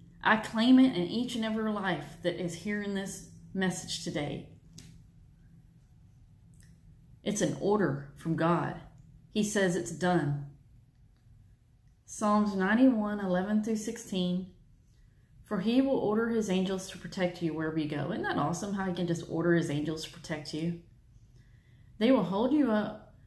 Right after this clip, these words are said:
with their hands so you won't even hurt your foot on a stone."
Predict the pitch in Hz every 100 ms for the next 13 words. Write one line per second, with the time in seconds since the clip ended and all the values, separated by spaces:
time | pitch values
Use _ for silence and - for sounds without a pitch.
0 | - 180 208 262 220 185 170 165 170 175
1 | 185 190 190 185 160 170 - 170 165 -
2 | 208 - 160 151 143 - 165 175 139 -